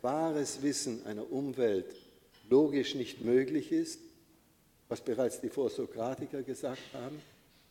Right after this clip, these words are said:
dann kann dieses Wissen nur aus Material gebaut werden, das ihnen eben zugänglich ist. Und dieses zugängliche Ma-, Material ist einzig und allein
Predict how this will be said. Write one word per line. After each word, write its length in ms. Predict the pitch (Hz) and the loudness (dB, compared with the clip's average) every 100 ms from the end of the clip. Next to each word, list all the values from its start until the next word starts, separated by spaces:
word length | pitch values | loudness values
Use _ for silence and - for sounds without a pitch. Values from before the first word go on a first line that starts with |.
| - | -4
dann 140 | 139 | -4
kann 340 | - 190 196 | 2 4 6
dieses 440 | 180 160 160 - 147 | 6 6 6 6 4
Wissen 440 | 175 - 151 131 | 6 6 2 4
nur 400 | 151 170 175 - | 6 6 6 4
aus 180 | 135 - | 0 2
Material 880 | 139 131 139 123 117 131 151 156 151 - - | -2 -2 0 0 2 2 2 0 -2 -10 -8
gebaut 480 | 135 - 139 147 143 | -4 0 4 4 2
werden, 340 | 135 139 143 - - - | 2 2 0 -6 -12 -2
das 200 | 135 - | 0 2
ihnen 260 | 143 135 139 | 2 4 4
eben 300 | 135 135 127 | 4 2 0
zugänglich 720 | - 220 170 160 123 107 - | 0 2 6 6 6 0 -2
ist. 260 | - - - - - - - _ _ _ _ _ - | -8 -10 -12 -20 -20 -20 -20 _ _ _ _ _ -4
Und 140 | 127 | -2
dieses 340 | 143 139 - | 0 0 -2
zugängliche 720 | - 196 190 175 160 139 151 | 2 4 6 6 4 2 2
Ma-, 280 | 139 135 135 - | 4 2 0 -2
Material 760 | 131 131 147 127 127 151 165 | -4 0 2 2 2 2 2
ist 240 | 160 135 - | 2 0 -2
einzig 520 | 143 202 196 202 175 | 2 4 4 0 0
und 200 | 175 165 | -2 0
allein 560 | 151 160 151 143 107 | 2 2 2 0 -2